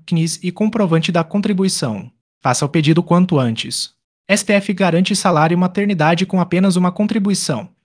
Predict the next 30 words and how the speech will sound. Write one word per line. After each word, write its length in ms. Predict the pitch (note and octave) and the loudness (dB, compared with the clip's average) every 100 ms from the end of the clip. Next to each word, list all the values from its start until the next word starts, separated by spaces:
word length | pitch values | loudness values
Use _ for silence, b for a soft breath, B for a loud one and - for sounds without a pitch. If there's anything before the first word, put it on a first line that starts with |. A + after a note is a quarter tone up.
| _ | _
Quanto 240 | D3+ D#3+ | -4 -4
tempo 260 | F#3 F3+ F#3+ | -2 -2 0
demora? 600 | D#3+ C#3+ B2 D3+ G#3+ D#3 _ _ _ - | 0 -2 0 0 0 -4 _ _ _ -14
O 80 | |
prazo 320 | C3+ D#3 F3+ F3+ | -2 0 2 2
varia 280 | F3+ F3 | 0 0
conforme 460 | F#3 F#3+ F3 G3+ G#3 | 0 0 0 0 2
análise 560 | G3+ B2+ B2 C3+ D3+ D3+ | 0 0 -2 -2 -2 -2
e 80 | F3+ | -4
possíveis 500 | F3+ G#3+ G#3 G3+ F#3+ | -2 -2 -2 -2 0
exigências. 840 | G#3 G3 D#3+ B2 - - - - _ _ _ | 0 0 0 -2 -4 -10 -12 -12 _ _ _
Pode 220 | - G3 G3 | -4 0 0
sair 320 | - G3 E3+ | 0 0 0
em 60 | |
semanas, 680 | D#3+ G3+ F#3 E3 C3 C3 - | 0 0 0 0 -2 -6 -10
mas 200 | - D3+ D3+ | -4 -2 0
se 100 | G3 | 0
houver 280 | C#3+ D#3 | 2 2
exigência 480 | G3+ G3+ F3 F3+ F#3+ | 2 0 2 2 0
de 80 | D#3 | 0
documentos, 640 | D#3+ F3+ F#3+ F3+ E3+ C#3 | 0 0 2 2 0 -4
o 60 | E3+ | -2
recurso 520 | D#3+ F#3 G#3 G3+ - | -2 0 0 0 -2
pode 260 | - G3 F3+ | 0 0 2
demorar 400 | F#3 G3 E3+ C#3+ | 2 4 2 2
mais. 520 | C#3 A2 - - - _ _ _ | 0 -2 -6 -10 -12 _ _ _
Acompanhe 480 | D3 E3 D#3 D3 C#3+ | -4 -2 -2 -2 -2
pelo 220 | D#3 D3+ | -2 -2
Meu 220 | D3 B2+ | -2 -2
Ins. 340 | A#2 A2+ - | -4 -6 -10